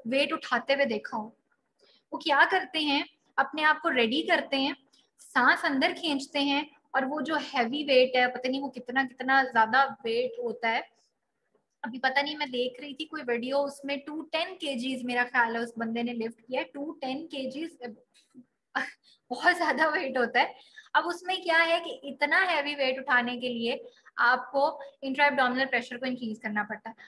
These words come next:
आप गौर करो कि जब वो वेट लिफ्टर्स वेट उठाते हैं,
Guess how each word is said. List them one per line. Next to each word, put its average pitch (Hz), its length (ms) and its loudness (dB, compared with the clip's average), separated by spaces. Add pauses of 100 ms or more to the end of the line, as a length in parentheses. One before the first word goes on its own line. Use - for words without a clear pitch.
(140)
आप 277 240 6
गौर 262 260 6
करो 339 260 0
कि 339 100 -6
जब 302 160 0
वो 320 100 -4
वेट 269 280 2
लिफ्टर्स 302 420 -4 (160)
वेट 247 400 -2
उठाते 269 460 -2
हैं, 294 300 -2